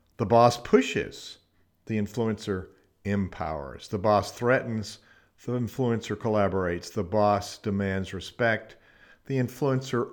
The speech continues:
earns respect. The boss is autocratic. The influencer is transformational. You got the idea? It's very different.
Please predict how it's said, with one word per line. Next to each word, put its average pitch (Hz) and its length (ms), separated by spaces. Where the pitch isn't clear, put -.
earns 110 680
respect. - 800
The 90 60
boss 95 340
is 90 140
autocratic. 123 1000
The 127 100
influencer 123 680
is 120 420
transformational. 117 1900
You 101 80
got 139 220
the 139 100
idea? 131 460
It's 120 140
very 135 340
different. - 500